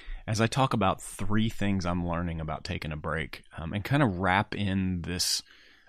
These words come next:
uh, what I think is a very practical way to think about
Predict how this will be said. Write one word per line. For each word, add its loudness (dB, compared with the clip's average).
uh, 0
what 4
I 4
think 0
is -2
a -2
very 2
practical 0
way 0
to -4
think -6
about 0